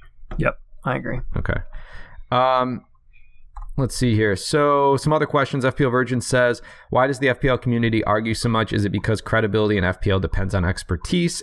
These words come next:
Speaker 2: and so everyone is trying to outdo each other to be the most knowledgeable, or do people just argue a lot on Twitter?" Probably both, right?
Speaker 1: Yeah, mostly the second one. I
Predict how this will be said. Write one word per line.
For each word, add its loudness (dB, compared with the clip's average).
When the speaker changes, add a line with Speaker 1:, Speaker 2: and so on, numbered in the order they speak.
Speaker 2:
and 0
so 2
everyone 2
is -2
trying 0
to 2
outdo 0
each -2
other 2
to -6
be 0
the 0
most -2
knowledgeable, 0
or 2
do 0
people 0
just -2
argue 0
a 0
lot 0
on 0
Twitter?" -2
Probably 2
both, 0
right? 2
Speaker 1:
Yeah, 0
mostly -2
the -6
second -2
one. -4
I 0